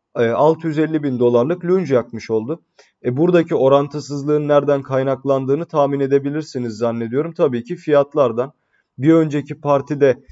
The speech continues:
e, lunge daha pahalı olduğu için, yani dolar paritesinde şimdikine göre daha yüksek olduğu için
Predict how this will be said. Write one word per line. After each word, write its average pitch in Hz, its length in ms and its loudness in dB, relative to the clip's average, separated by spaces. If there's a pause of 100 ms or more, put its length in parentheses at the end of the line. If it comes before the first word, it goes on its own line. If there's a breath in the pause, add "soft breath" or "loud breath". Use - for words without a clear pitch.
(240 soft breath)
e, 117 360 -2 (100)
lunge 156 300 -2 (680)
daha 143 280 4
pahalı 131 380 4
olduğu 123 500 0
için, 165 260 -6
yani 120 340 -2
dolar 131 340 2
paritesinde 131 760 -2 (380 soft breath)
şimdikine 165 600 -2
göre 127 320 2
daha 127 180 4
yüksek 123 400 -4
olduğu 127 340 0
için 180 360 -8